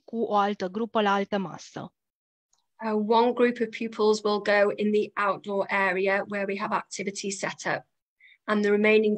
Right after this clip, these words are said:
Speaker 2: pupils will pick from activities set up around the class independently.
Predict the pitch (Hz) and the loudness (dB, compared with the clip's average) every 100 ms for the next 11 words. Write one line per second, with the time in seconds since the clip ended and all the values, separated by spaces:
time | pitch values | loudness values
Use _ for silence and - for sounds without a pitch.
0 | - 208 - 185 190 185 196 190 - - | -4 -10 -6 -4 -4 -2 -2 -4 -8 -8
1 | 196 - - 196 190 - 185 - 202 214 | -8 -4 -2 0 -2 -4 -6 -6 -8 -8
2 | - 196 196 185 202 196 202 190 190 190 | -8 -6 -4 -4 -6 -6 -2 -2 -4 -2
3 | 180 - - - - - 220 220 202 202 | -4 -4 -12 -16 -20 -6 -4 -4 -4 -4
4 | - 165 226 208 | -6 -8 -10 -12